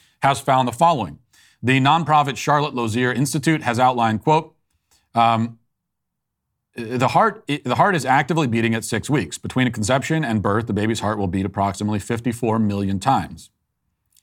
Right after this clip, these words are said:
The baby's average heartbeat is, uh, ninety-eight B P M. This will rise to a hundred and seventy-five B P M by nine weeks gestation. The presence of a heartbeat at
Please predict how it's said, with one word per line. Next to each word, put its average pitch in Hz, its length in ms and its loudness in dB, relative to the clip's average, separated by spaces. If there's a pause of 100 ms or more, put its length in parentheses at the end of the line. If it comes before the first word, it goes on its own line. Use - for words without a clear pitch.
(300)
The 107 40 0
baby's 131 260 2
average 127 260 2
heartbeat 123 400 0
is, 104 340 -2
uh, 101 260 2 (280)
ninety-eight 117 640 0
B 107 120 0
P 98 220 -4
M. 190 320 0 (220)
This 104 100 -4
will 117 80 0
rise 107 300 2
to 101 80 -4
a - 20 -4
hundred 104 200 -2
and 90 120 -6
seventy-five 113 500 0
B 127 120 -4
P 120 100 -4
M 123 140 0
by 98 140 0
nine 98 280 -2
weeks 95 200 -2
gestation. 143 580 -4 (420)
The - 60 -14
presence 123 340 0
of 113 80 0
a 107 60 2
heartbeat 120 380 -2
at 101 180 -6